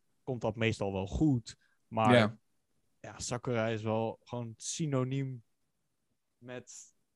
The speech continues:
Speaker 1: met de Super Smash-serie. Dus het is echt wel, eh, die man heeft daar ook zo hard voor gewerkt. Dat is echt zo bizar.
Speaker 2: Ja.
Speaker 1: Met de verhalen, dat hij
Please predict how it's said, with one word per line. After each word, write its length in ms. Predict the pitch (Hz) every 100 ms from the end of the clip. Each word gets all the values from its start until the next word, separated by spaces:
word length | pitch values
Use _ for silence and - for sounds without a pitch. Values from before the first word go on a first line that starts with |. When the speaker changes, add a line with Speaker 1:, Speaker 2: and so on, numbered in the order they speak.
| _
Speaker 1:
met 240 | - 127 -
de 60 |
Super 260 | 127 165 131
Smash-serie. 680 | - 113 101 123 107 104 104
Dus 140 | 104
het 120 | -
is 100 | 120
echt 140 | 123 123
wel, 320 | 117 110 110
eh, 120 | 110 113 _ _ - - - 113
die 120 | 123
man 180 | 120 113
heeft 120 | 107
daar 140 | 95
ook 100 | 95
zo 120 | - 107
hard 180 | 107
voor 140 | - 107
gewerkt. 260 | 98 104
Dat 140 | - 113
is 80 | 117
echt 220 | 87 -
zo 180 | 104 101
bizar. 340 | 98 98 98
Speaker 2:
Ja. 140 | 113
Speaker 1:
Met 100 | 98
de 60 | 101
verhalen, 680 | 98 101 113 113 113 110 107
dat 120 | -
hij 160 | 110